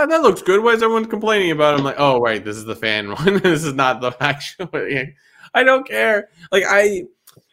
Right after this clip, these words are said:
I can understand why people are mad because technically that it's, he, he's a Tacadonian, right? A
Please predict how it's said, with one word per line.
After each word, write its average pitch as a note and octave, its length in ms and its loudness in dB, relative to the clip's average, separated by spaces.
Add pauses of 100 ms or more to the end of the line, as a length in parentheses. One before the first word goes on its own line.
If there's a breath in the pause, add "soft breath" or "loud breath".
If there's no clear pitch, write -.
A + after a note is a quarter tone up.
(220 soft breath)
I E3 140 6
can F3+ 240 -2
understand D3+ 760 -2
why C#3 120 0
people C#3 300 -2
are C3 80 2
mad B2 460 0
because A2 320 -6
technically A2 800 -6 (100)
that G2+ 400 -4 (340)
it's, F2 420 -12
he, A2 180 -12 (100)
he's A#2+ 100 -6
a A#2 60 -6
Tacadonian, A2+ 920 -2
right? A2 220 -6
A F#2 120 -12